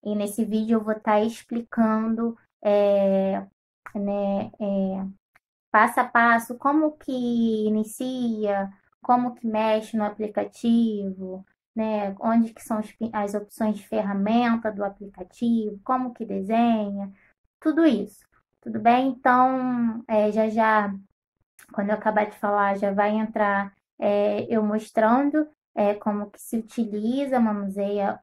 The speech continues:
o aplicativo, tá bom, gente? É, isso é para quem não possui o computador em casa e quem quer possuir o aplicativo no celular do pai e da mãe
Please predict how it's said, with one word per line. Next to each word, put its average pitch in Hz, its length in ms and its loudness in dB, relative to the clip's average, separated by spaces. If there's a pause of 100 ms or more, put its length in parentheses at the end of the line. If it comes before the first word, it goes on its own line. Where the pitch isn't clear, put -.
(120)
o 208 100 -8
aplicativo, 277 960 -2 (320)
tá 226 120 2
bom, 233 260 4
gente? 220 460 -2
É, 208 560 6 (380)
isso 285 460 0
é 220 120 2
para 226 340 2
quem 240 220 2
não 262 500 4
possui 294 640 2 (260)
o 277 140 -2
computador 277 480 0
em 277 160 -2
casa 220 600 2 (320)
e 233 340 2
quem 233 200 2
quer 214 680 4
possuir 226 680 0
o 208 140 0
aplicativo 233 640 0
no 262 140 -4
celular 240 400 2
do 233 180 -6
pai 233 300 4
e 240 40 -2
da 269 140 2
mãe 233 400 2